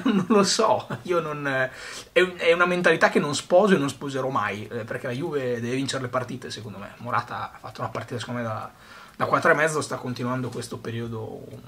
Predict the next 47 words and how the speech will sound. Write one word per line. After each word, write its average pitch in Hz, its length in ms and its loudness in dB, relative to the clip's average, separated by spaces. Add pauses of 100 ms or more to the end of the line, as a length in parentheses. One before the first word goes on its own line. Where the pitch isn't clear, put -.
(120)
po' 107 280 -8
particolare. - 800 -14 (600)
E - 80 -4
queste 180 240 4
sono 156 180 4
le 143 80 2
pagelle, 143 360 2
non 123 200 -2
sono 147 180 -4
mai 151 140 2
state 160 260 -2
così 151 220 -4
corte 190 340 0
le 127 100 -2
pagelle, 151 480 0
dato 127 220 -8
che - 80 -10
abbiamo 127 180 -4
fatto 139 220 -4
solo 165 260 0
queste. 127 440 -4
Fatemi - 720 -2
sapere 160 280 4
qui 147 80 -4
sotto 180 200 0
nei 156 100 0
commenti, 170 360 4
però, 139 440 -4
ripeto, 127 540 -8 (640)
non 123 180 -4
sono 160 200 -4
delle 127 140 -2
pagelle 127 400 -4
stratosferiche, 123 840 -2
proprio 117 220 -10
perché 113 240 -10
secondo 110 280 -6
me 117 160 -4
Atalanta-Juve, 110 840 -4
al 120 280 -4
di 120 140 -4
là 123 160 8
del - 160 2
risultato 127 540 0
che 139 120 -2
è 147 40 2
pessimo, 147 580 0